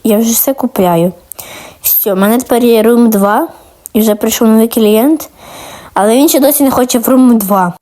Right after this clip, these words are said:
Поганці якісь. Ну ж треба йти в рум два. Чого ти не хочеш йти в рум два? Ну там прикольно, там так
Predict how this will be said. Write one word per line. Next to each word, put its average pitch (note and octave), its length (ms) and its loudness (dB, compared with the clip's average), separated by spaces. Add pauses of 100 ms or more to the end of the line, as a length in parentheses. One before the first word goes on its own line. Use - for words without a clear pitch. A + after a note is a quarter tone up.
(180)
Поганці A#3+ 840 -8
якісь. G#3+ 520 -16
Ну C4+ 80 -14
ж - 120 -20
треба D#4+ 280 -6
йти D4 180 -12
в C4+ 100 -12
рум C4+ 240 -10
два. A3+ 220 -10
Чого C#4+ 180 -18
ти D#4 60 -12
не D4 160 -10
хочеш A3+ 260 -14
йти - 180 -18
в G3 120 -18
рум G3 260 -14
два? F#3+ 320 -18 (380)
Ну D4+ 60 -20
там G4 200 -8
прикольно, D4 1120 -6
там D#4+ 200 -12
так G4 140 -10